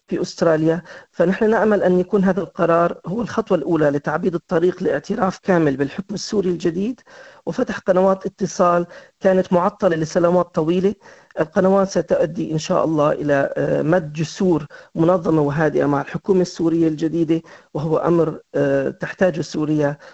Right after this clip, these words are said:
آه، لإعادة البناء ويحتاج الشعب السوري لتضميد جراحه.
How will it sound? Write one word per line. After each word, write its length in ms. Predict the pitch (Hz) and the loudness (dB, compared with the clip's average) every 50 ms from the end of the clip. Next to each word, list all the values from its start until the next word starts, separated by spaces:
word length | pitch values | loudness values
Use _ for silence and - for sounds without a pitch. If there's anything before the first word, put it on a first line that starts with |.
| _ _ - | _ _ -8
آه، 160 | - 139 135 | -4 -4 -2
لإعادة 500 | 135 143 147 147 143 160 156 151 165 151 - | -2 -2 -4 -2 0 0 0 0 -4 -8 -10
البناء 440 | 156 139 147 143 143 139 139 139 - | -10 -6 -2 -2 0 0 0 -2 -4
ويحتاج 420 | - 143 139 143 - - 165 156 180 | -4 -6 -6 -6 -8 -6 -6 -6 -6
الشعب 340 | - - - 185 143 147 165 | -8 -8 -6 -4 -4 -4 -6
السوري 380 | - - - - 151 143 143 | -8 -12 -8 -6 -4 -4 -4
لتضميد 420 | 135 131 - 135 131 175 147 135 - | -4 -4 -6 -8 -6 -4 -6 -6 -6
جراحه. 460 | - 143 131 123 - - - 165 - | -8 -8 -8 -8 -10 -12 -16 -18 -14